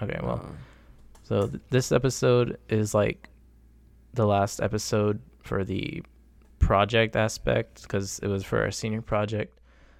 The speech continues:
Speaker 1: Um, we're not quite sure what the future of this podcast holds, but,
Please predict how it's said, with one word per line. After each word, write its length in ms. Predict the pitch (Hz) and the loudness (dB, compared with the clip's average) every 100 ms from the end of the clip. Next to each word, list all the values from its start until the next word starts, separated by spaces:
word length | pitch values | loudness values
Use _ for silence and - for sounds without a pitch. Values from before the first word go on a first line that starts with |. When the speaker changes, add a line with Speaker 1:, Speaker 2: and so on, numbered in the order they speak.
| - - | -20 -16
Speaker 1:
Um, 680 | - 104 101 98 95 - - - - - | -6 -2 -2 -2 -4 -8 -16 -20 -20 -6
we're 80 | 110 | -2
not 260 | 113 - | 0 -2
quite 280 | - 117 113 | 0 0 0
sure 540 | - 117 113 110 120 - - - | 0 2 4 2 -2 -10 -20 -4
what 200 | 107 110 | -4 -2
the 60 | 107 | -4
future 420 | 110 104 110 101 | -2 -2 -2 0
of 100 | 98 | 0
this 140 | 98 | -4
podcast 540 | - 104 98 101 95 - | -2 -4 -2 -2 -2 -4
holds, 340 | 101 101 117 - | -4 -4 -6 -6
but, 320 | 98 90 | -4 -4